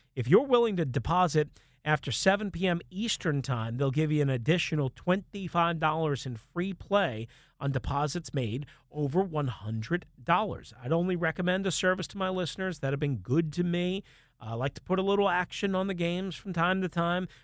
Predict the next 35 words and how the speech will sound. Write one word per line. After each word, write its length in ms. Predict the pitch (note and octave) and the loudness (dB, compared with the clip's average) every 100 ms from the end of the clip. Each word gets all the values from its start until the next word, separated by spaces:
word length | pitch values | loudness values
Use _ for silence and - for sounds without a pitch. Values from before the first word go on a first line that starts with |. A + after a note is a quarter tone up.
| _ | _
We 120 | B2+ | -2
do 220 | A#2+ E3+ | 4 4
our 260 | F3 E3 E3+ | 6 4 2
Sunday 640 | - - - F#3 F#3+ F3+ | -2 -4 2 2 4 0
six-pack 600 | D#3+ - F#3 - E3+ E3+ | -2 -4 -6 -8 -8 -10
selections, 680 | - F#3 F3+ E3+ - F#3+ F3 | -6 -2 -2 -2 -2 -2 -2
which 200 | D#3+ D3+ | -4 -2
we'll 180 | E3 E3 | 2 2
update 280 | - F3 F3 | 0 -6 0
you 80 | E3 | 0
on 220 | E3+ A2 | 2 0
later 300 | B2+ D3+ D#3+ | 4 4 4
on 180 | E3+ F#3 | 0 0
in 60 | |
the 80 | F#3+ | 2
week. 260 | F#3 F#3 - - _ _ _ | 4 4 0 -14 _ _ _
A 360 | D3 D#3 F3+ F3 | -6 -4 -2 -2
little 240 | F3+ F#3 | -2 0
mixed 320 | F3+ F#3 - | 2 0 0
bag 300 | F#3 E3 D#3 | 2 4 4
there, 200 | D3+ E3 | 2 2
but 200 | E3 D#3+ D#3 | 2 -2 0
we'll 80 | |
get 220 | E3 E3+ - | 2 2 0
to 100 | C#3+ | -2
that. 200 | C#3 D#3 - - _ _ - | -2 -4 -8 -20 _ _ 4
Join 300 | G#3+ D4+ C#4 | 6 6 4
now, 320 | A3 F#3 F#3+ - | 4 2 0 0
and 180 | D#3+ | 2
MyBookie, 560 | D3+ F3 F3 F3 - E3+ | 4 4 4 2 2 0
again, 280 | D3 D#3 D3 | 2 2 2
will 80 | C3+ | 0
match 340 | C#3+ D3 - | 0 0 -2
you 60 | B2+ | -4
dollar 640 | A2+ D3+ D#3 F3+ G#3 G#3+ | -2 2 4 4 2 0